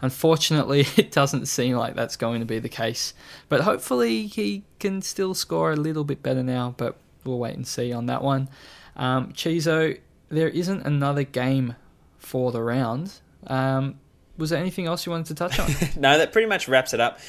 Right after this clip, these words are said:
Speaker 2: Um, as always, when you and I get together for the first time in a long time, we don't shut up. So it's another long podcast. It's been fantastic having you on.
Speaker 1: Thank you very much for having me. I missed hearing your cheery voice. Uh,
Speaker 2: <laughs>
Speaker 1: so I'm sure you,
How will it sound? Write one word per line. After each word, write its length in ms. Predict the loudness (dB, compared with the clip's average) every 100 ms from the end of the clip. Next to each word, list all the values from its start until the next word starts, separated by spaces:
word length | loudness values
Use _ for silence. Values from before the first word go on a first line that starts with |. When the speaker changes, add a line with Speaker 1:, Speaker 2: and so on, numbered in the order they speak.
| -18 -4
Speaker 2:
Um, 320 | 0 0 -2 -12 _ _ 2
as 200 | 2 4
always, 560 | 2 4 4 4 0
when 220 | -2 -4 -2
you 100 | -4
and 80 | -2
I 180 | -2 -2
get 180 | -4
together 300 | -4 -2 -2
for 100 | -2
the 80 | -6
first 300 | -4 -4 -4
time 240 | -6 -6 -4
in 80 |
a 60 | -4
long 240 | -4 -4
time, 220 | -6 -6 -4
we 100 | -4
don't 200 | -4 -4
shut 220 | -2 0
up. 180 | -2 -2
So 180 | -2
it's 120 | -2 -4
another 220 | -4 -2
long 200 | -4 -4
podcast. 460 | -6 -2 -2 -2
It's 100 | -4
been 140 | -6 -6
fantastic 540 | -6 -4 -4 -6 -6
having 200 | -6 -6
you 100 | -6
on. 120 | -8 -12 -20 -20 -20 -20 -20 _ _ _ -20 _ -6
Speaker 1:
Thank 220 | -2 -2
you 60 | 0
very 160 | 2
much 140 | 2 2
for 60 | 2
having 80 |
me. 120 | 4 4
I 100 | 4
missed 260 | 2 0
hearing 280 | 2 4 4
your 160 | 4 2
cheery 380 | 2 2 4
voice. 460 | 4 4 2 0 2
Uh, 180 | 4 6
Speaker 2:
<laughs> 320 | 4 4 0
Speaker 1:
so 320 | 2 4 6
I'm 80 | 4
sure 220 | 4 4
you, 140 | 4